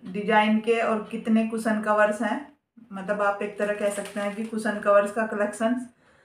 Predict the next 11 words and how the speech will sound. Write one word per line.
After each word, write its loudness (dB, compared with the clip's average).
जो -6
कि -2
मैंने 2
ला 6
के 4
रख -2
रखा -2
है 0
सारा 2
यहाँ 4
पे, 0